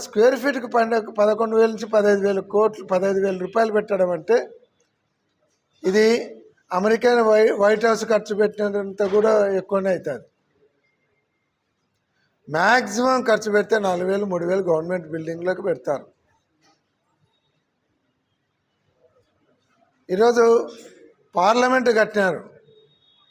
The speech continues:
అత్యాధునికమైనటువంటి పార్లమెంట్ భవనం తొమ్మిది వందల డెబ్బై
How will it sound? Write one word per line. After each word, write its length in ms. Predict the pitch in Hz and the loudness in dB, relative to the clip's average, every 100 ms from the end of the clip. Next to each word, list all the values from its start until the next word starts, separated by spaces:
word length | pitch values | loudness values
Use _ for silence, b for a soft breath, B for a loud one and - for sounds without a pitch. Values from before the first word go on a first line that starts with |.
| _ _ _ _ _ _ _ _ _ - | _ _ _ _ _ _ _ _ _ -6
అత్యాధునికమైనటువంటి 1160 | 185 - 208 214 214 214 208 202 202 190 196 190 185 | -4 0 2 2 0 0 0 0 -2 -4 -4 -2 -2
పార్లమెంట్ 460 | 180 185 180 156 160 | 0 -2 -6 -6 -4
భవనం 280 | 151 131 - _ _ _ _ _ _ _ _ _ _ _ _ - | -4 -6 -14 _ _ _ _ _ _ _ _ _ _ _ _ -4
తొమ్మిది 300 | 202 208 233 | 0 2 2
వందల 220 | 233 226 226 220 | 2 2 2 2
డెబ్బై 220 | 208 | 2